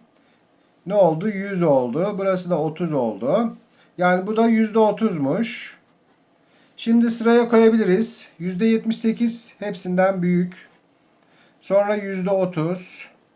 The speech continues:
Ve en küçük yüzde on üç. İşte bu şekilde yaptık. Şimdi birkaç tane de problem çözelim. Başka bir videoda yine yüzdelerle ilgili problem çözümleri de yapacağım.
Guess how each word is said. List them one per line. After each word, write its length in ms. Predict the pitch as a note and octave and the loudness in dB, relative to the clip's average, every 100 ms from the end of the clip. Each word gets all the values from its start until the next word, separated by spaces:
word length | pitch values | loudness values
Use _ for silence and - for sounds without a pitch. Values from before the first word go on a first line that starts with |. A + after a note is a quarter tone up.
| _ _ _ _ _ _ _ _ - | _ _ _ _ _ _ _ _ -6
Ve 100 | F3 | -4
en 360 | - F#3 B3 A#3 | -2 0 0 0
küçük 400 | G#3+ - B3 F#3+ | -4 -6 -6 -8
yüzde 340 | G3 F3+ G#3 | -8 -4 0
on 160 | F3 C3+ | 0 0
üç. 540 | F2+ - - - - _ _ _ _ _ _ _ _ _ _ _ _ _ _ _ _ _ _ _ _ _ _ _ - | -6 -12 -16 -16 -20 _ _ _ _ _ _ _ _ _ _ _ _ _ _ _ _ _ _ _ _ _ _ _ -14
İşte 320 | A3 - A#3+ | -12 -6 -4
bu 80 | A#3 | -2
şekilde 380 | G3+ D#3 E3 G#3+ | -2 -4 -4 0
yaptık. 480 | G3+ D#3 D#3 C4+ - - - | 2 2 2 -6 -8 -16 -8
Şimdi 300 | A#3 A#3 A#3 | 0 2 2
birkaç 360 | D4 C#4 C4+ | 4 4 4
tane 240 | A3 G3+ B3 | 4 4 2
de 100 | - | 2
problem 460 | G#3+ G3+ G3 F3+ | 4 6 6 4
çözelim. 440 | D#3 C#3 B2 D#3 B3 A3+ - - - - _ _ _ _ - - - - - _ _ - | 2 -6 -4 -2 -2 -4 -14 -18 -20 -20 _ _ _ _ -20 -20 -20 -20 -20 _ _ -2
Başka 500 | C3+ E3 - C#4+ C#4+ | 2 2 0 -2 0
bir 220 | D4 C#4+ | 0 2
videoda 400 | C4+ C4+ C#4 D#4 | 2 2 2 2
yine 220 | C#4 B3 | 2 2
yüzdelerle 640 | A#3+ A#3 A3 A#3+ C4 B3+ B3+ | 2 2 2 2 2 0 -2
ilgili 240 | A#3+ C#4 | -2 -2
problem 460 | A#3 G#3 G#3+ A3+ A#3 | 2 2 4 4 2
çözümleri 500 | A#3 A3+ A#3 A#3+ A#3 | 0 -2 0 0 0
de 60 | A#3 | 0
yapacağım. 540 | A3+ - A3+ D4 | 0 -2 0 2